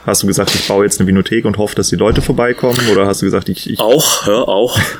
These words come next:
Speaker 2: Ich meine, die, die, die Vinothek steht wahnsinnig gut. Die steht direkt an den Felsengärten.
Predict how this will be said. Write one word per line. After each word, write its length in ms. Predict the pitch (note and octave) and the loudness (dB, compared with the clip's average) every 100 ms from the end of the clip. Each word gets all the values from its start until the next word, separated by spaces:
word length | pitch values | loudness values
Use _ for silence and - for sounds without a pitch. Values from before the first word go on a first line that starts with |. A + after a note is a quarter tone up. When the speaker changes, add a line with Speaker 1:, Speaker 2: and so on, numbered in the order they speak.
| - - - - | -16 -4 -2 -2
Speaker 2:
Ich 100 | A2 | 0
meine, 160 | A2 | 0
die, 160 | G2+ F#2+ | 2 0
die, 160 | G#2 | 0
die 220 | G#2 - G2+ | -2 0 0
Vinothek 360 | G#2 G#2+ A2 | 2 0 0
steht 280 | - G#2+ F#2+ | 0 0 0
wahnsinnig 400 | G2 G2 G#2 - | 0 2 0 2
gut. 360 | A2 A#2+ - G#2+ | 2 2 0 -4
Die 60 | |
steht 220 | F2+ G#2+ | -4 -2
direkt 240 | G2+ F#2+ - | 0 0 0
an 80 | G2 | -2
den 80 | |
Felsengärten. 840 | F#2 G2 F#2 A2+ G2+ F#2+ G2+ F#2+ | 0 0 0 2 0 0 0 -2